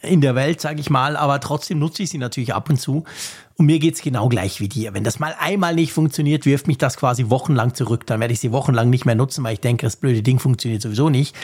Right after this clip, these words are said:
Also so, so Zeug nervt mich dann wirklich richtig.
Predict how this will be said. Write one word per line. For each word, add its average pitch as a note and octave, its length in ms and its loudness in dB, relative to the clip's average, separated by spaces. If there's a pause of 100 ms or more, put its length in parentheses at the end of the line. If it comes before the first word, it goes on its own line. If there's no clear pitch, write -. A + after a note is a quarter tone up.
(280)
Also B2+ 200 2
so, C#3 160 -2
so D#3+ 160 -4
Zeug E3 240 -2
nervt C#3 260 -2
mich E3+ 100 2
dann C#3 200 4
wirklich C3+ 340 2
richtig. A2+ 400 0